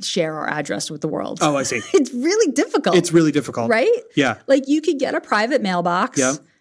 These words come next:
Speaker 1: right? And not take any deliveries or, like, use a different name. Like, I was like, "What is," you know, like, this is what celebrities do, right? Like, this is, they, they use different names and stuff. But it's just not, it's not realistic.
Speaker 2: Right. I mean, you would, the, the pendulum would swing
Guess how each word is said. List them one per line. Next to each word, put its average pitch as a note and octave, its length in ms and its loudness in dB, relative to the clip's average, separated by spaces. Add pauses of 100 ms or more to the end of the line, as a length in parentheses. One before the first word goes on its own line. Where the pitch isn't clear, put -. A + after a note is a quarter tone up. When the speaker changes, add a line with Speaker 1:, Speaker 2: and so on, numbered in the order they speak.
(120)
Speaker 1:
right? G#3+ 400 2
And G#3 160 2
not A3 220 -2
take B3+ 160 2
any A3 140 2
deliveries G#3+ 580 0
or, A3 180 2
like, G3+ 220 -2
use B3+ 160 0
a C4+ 60 0
different C4+ 280 -2
name. G3 240 -2
Like, C4 100 2
I - 20 -2
was E4+ 80 -2
like, F4 80 -6
"What G4 100 -2
is," G4 180 0
you C4+ 60 4
know, G3+ 160 0
like, G#3 180 -2
this D4+ 120 0
is C4 40 -4
what A3 140 -2
celebrities E3+ 420 -2
do, - 180 -8
right? - 260 -4
Like, E3+ 180 -6
this G3 140 -4
is, F3 120 -6
they, - 320 -6
they - 120 -8
use D#3+ 240 -4
different - 240 -4
names - 160 -6
and - 100 -10
stuff. - 240 -10
But E4+ 100 2
it's F4 80 -4
just F#4+ 160 -4
not, D4+ 380 0
it's - 180 -4
not B3 240 -2
realistic. A#3+ 640 0
Speaker 2:
Right. G3 320 2
I D#3 40 0
mean, D3+ 160 2
you F3 160 4
would, E3 240 4
the, F3+ 180 0
the E3+ 280 2
pendulum A3 520 0
would D3+ 160 2
swing C#3+ 600 -2